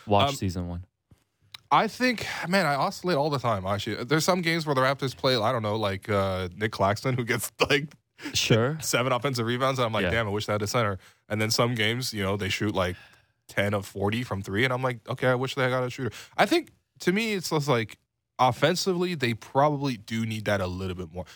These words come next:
Speaker 2: 'Cause I think that, like, when you have the combo of Chris and Precious in the game,
Speaker 1: Mm-hmm.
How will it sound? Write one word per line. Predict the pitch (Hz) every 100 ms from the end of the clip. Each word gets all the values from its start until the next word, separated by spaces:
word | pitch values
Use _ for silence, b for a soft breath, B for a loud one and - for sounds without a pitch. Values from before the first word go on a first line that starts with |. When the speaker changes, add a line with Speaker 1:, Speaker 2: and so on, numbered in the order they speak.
| B
Speaker 2:
'Cause | -
I | 185
think | - 226
that, | 202 135
like, | 123
when | 107 117 139
you | 151
have | 135 131 123 113 - _
the | -
combo | 104 - 113 120 120 117
of | 101
Chris | - 117 117
and | 107
Precious | 117 120 120
in | 123
the | 120
game, | 113 127 135 131
Speaker 1:
Mm-hmm. | 90 98